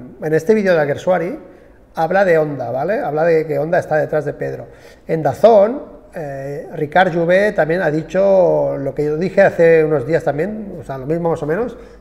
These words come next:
que llamaron para L C R y tal. O sea, que, que está el tema ahí, ¿no? Eh, que Honda está detrás de Pedro. Y yo te pregunto, ¿cómo está el tema?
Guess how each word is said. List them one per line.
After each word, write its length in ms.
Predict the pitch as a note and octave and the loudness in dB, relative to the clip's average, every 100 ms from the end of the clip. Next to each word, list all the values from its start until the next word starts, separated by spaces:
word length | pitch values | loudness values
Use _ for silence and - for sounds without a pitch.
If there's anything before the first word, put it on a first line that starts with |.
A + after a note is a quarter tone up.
| - | -10
que 520 | D3+ D3+ D3 D3 C#3+ A#2 F3 | -4 -2 -2 -4 -6 -8 -12
llamaron 400 | F3 C#3 D#3+ F3+ | -10 -4 -2 -2
para 580 | F3+ E3+ D#3+ D3+ D3 D3 | 0 0 0 -2 -2 -2
L 140 | D#3 D#3 | -2 -2
C 120 | D#3+ | 0
R 260 | G3+ G3+ G3 | 0 0 -4
y 80 | F#3 | -4
tal. 260 | G3 G3+ - - - - - | -4 -6 -14 -20 -20 -20 -12
O 20 | |
sea, 280 | - D3+ - | -4 -4 -4
que, 1080 | F3+ D#3+ D#3+ D#3+ D#3+ D#3 D#3 D#3 D#3 D#3 D3+ | -4 0 2 2 2 0 0 -2 -4 -6 -6
que 60 | |
está 320 | D3 - A3 G3 | -6 2 4 4
el 120 | F3 | 2
tema 280 | F3+ D#3+ C#3+ | -2 -2 -4
ahí, 240 | C#3 C#3 | -6 -6
¿no? 220 | E3+ D4+ - - - _ - | -6 -6 -10 -20 -20 _ -14
Eh, 420 | F#3+ D#3+ D#3+ D#3 D3+ G3+ F3 | -10 -8 -8 -10 -12 -16 -12
que 120 | - E3 | -4 -4
Honda 220 | G3 G#3 | 0 -2
está 200 | - F3 | 2 0
detrás 240 | D#3+ D#3 | 2 0
de 80 | D3 | -2
Pedro. 400 | - C#3+ C3+ B2+ | -6 -8 -8 -12
Y 60 | E3+ | -6
yo 120 | G#3+ | 0
te 80 | A#3+ | 0
pregunto, 800 | G#3+ D#3+ D3+ C#3+ - A#2+ - - - _ | 0 -4 -4 -10 -12 -16 -16 -20 -20 _
¿cómo 260 | F#3+ G#3+ G#3 | -2 0 -2
está 200 | - D#3+ | -4 -6
el 100 | C3+ | -6
tema? 280 | C#3 B2 | -12 -12